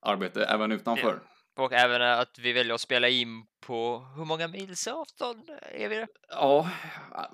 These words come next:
Speaker 1: vad fan. Stenkast från
Speaker 2: Ja, två stenkast.
Speaker 1: Jönköping till Malmö.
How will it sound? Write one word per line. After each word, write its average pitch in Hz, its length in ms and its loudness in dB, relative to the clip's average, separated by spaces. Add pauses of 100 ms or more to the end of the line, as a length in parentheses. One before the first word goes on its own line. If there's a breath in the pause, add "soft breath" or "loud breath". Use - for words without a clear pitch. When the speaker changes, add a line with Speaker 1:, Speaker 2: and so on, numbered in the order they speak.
(200)
Speaker 1:
vad 113 140 -10
fan. 131 300 -12 (340)
Stenkast 151 760 -4
från 156 140 -6
Speaker 2:
Ja, 151 220 6 (420)
två 208 180 8
stenkast. 160 600 6
Speaker 1:
Jönköping 147 320 4
till 151 140 -4
Malmö. 143 440 6